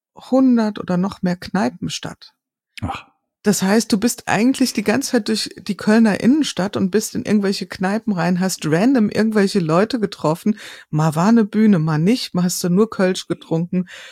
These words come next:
Speaker 1: und so weiter und so fort. Und ich gesagt, "Na ja, also,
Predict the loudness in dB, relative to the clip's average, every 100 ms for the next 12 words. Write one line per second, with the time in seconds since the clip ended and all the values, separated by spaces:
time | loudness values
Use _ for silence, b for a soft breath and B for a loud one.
0 | B 2 4 4 0 -2 -2 -4 -4 -4
1 | -6 -8 -4 -4 -6 b b b -6 -4
2 | -6 -6 -6 -2 0 -2 -2 -6 _ -4
3 | -4 -4 -8 -10